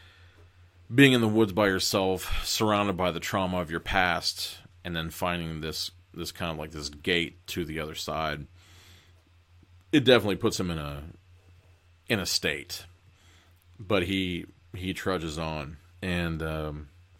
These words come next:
it's unreal. I'm not gonna tell you. I'm not gonna tell you. I can't, I can't,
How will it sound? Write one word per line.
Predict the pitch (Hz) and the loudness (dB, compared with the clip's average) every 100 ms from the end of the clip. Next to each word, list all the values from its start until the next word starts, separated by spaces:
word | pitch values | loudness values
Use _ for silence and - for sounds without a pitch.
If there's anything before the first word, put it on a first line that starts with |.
| - | -4
it's | 110 | -2
unreal. | 107 92 87 82 76 73 - - - - _ - | 0 0 -2 -4 -6 -12 -20 -20 -20 -20 _ 4
I'm | |
not | 139 120 | 6 6
gonna | 101 | 4
tell | 85 76 | -4 -12
you. | - - - - - - - - | -14 -20 -20 -20 -20 -20 -18 -8
I'm | |
not | 110 | -4
gonna | 90 80 | -4 -8
tell | 80 | -12
you. | 76 - - - - | -14 -18 -20 -20 -4
I | 131 | -2
can't, | 131 120 101 | 0 0 -2
I | 120 | -4
can't, | 113 123 110 | -2 -2 -4